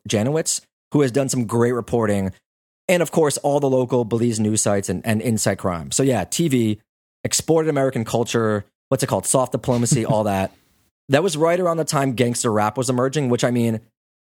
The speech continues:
Speaker 1: you know, we can pretend it doesn't have an effect on kids and teens wanting to be in gangs, but, like, let's be real, it definitely does. And I say that as someone who loves the music and all that.
Speaker 2: Yeah, I mean, like, the, that Auckland gang, the Killer Bees, who we profiled last week,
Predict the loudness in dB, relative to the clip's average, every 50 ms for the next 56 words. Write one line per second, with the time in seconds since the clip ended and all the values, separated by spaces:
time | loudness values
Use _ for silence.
0 | _ _ -2 0 0 0 0 0 -2 -2 0 0 2 2 2 2 0 0 0 -2
1 | 0 -2 -2 0 -2 -2 -2 -2 -2 0 -2 -2 0 -2 -4 -4 -2 -2 -2 -2
2 | -2 -2 -4 -4 -2 -2 -2 -2 -2 -2 -2 -2 0 0 0 -2 0 0 0 0
3 | 0 0 0 0 0 -2 -2 -2 -2 -2 -2 -2 -4 -4 0 0 0 0 0 -2
4 | -2 0 0 0 0 0 0 -2 -4 -6 _ _ _ _ _ -4 -4 -4 -4 _
5 | -10 0 0 0 2 2 -2 -4 -2 -4 -2 0 0 0 0 0 -2 0 -2 -2
6 | 0 0 0 0 2 0 0 0 0 0 -2 0 -2 -4 -4 -4 -8 -6 -4 0
7 | 0 2 2 2 0 -2 -2 -2 -2 0 0 0 0 0 -2 -2 0 -2 -2 0
8 | 0 -2 -2 -4 -6 _ _ _ _ _ 2 4 4 4 4 4 2 2 2 0
9 | 0 0 0 -2 -2 -2 -2 -2 -2 0 0 0 2 2 2 0 0 0 -2 -2
10 | 0 2 2 2 4 2 0 0 -2 -2 -2 -2 0 0 0 0 0 0 0 -2
11 | -2 -2 -2 -2 -2 0 0 -2 -2 0 0 -2 -2 -2 -4 -4 -2 -2 -2 -2
12 | -6